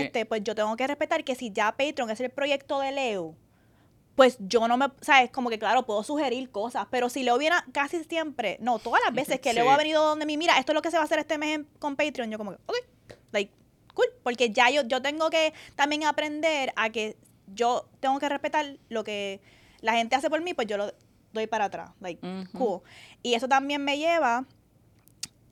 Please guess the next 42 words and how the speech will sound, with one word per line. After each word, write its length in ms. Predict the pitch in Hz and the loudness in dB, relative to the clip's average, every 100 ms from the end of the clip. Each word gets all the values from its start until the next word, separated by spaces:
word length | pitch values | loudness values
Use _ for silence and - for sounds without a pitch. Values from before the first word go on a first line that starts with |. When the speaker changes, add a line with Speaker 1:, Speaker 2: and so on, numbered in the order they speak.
| _ _ _ | _ _ _
Speaker 1:
estoy 180 | 269 | -2
como 200 | 247 311 | 2 2
que 140 | 349 277 | 2 0
contestando 400 | 247 220 214 208 | -2 -6 -4 -2
las 140 | 233 | -2
preguntas 760 | - 311 302 302 247 196 185 - | 0 0 0 -2 -2 -2 -4 -6
que 100 | 220 | -6
no 120 | 196 | -4
son, 200 | 214 277 | -2 -4
pero 220 | 247 214 | 0 0
no 180 | 202 196 | -2 -4
quiero 440 | 190 220 220 254 262 | -6 -2 0 -2 -2
que 120 | 247 | -6
sea 220 | 269 254 | -2 -2
estilo 960 | 247 254 247 240 233 233 226 226 220 - | -4 -8 -4 -2 -2 -4 -4 -4 -4 -4
entrevista, 420 | 240 254 254 269 | -4 0 -2 -2
así 120 | 254 | -4
que 100 | 226 | -6
podemos 280 | 196 185 175 | -2 4 4
Speaker 2:
No, 60 | |
Speaker 1:
seguir 180 | 175 254 | 6 4
Speaker 2:
pues 40 | 269 | 4
Speaker 1:
con 100 | 269 | 2
Speaker 2:
sí, 60 | |
Speaker 1:
el 60 | 269 | 2
diálogo, 280 | 269 254 160 170 | 6 8 10 8
Speaker 2:
claro, 60 | 214 | 4
sí. 380 | 208 151 156 254 - 208 | 0 -4 -4 -8 -10 0
Speaker 1:
porque 240 | 240 240 | 2 4
viendo 240 | 233 220 226 | 4 4 2
el, 120 | 254 | 2
el 220 | 269 269 | 2 2
libro 220 | 277 285 | 0 0
de 100 | 277 | 2
Leo 220 | 277 269 269 | 2 2 2
aquí, 560 | 269 294 254 208 214 _ - - _ _ - | 0 -2 -2 -4 -6 _ -20 -20 _ _ 0
esto 260 | 285 339 | 2 2
también 380 | 370 330 320 311 | 0 -2 0 -2
es 160 | 254 - | -2 -2
parte, 400 | 269 262 254 - | 0 0 -2 -6
entiendo 640 | 226 214 - 220 226 247 | -6 -10 -8 -8 -6 -8
yo 600 | 233 175 185 175 165 151 | -10 -12 -10 -10 -10 -12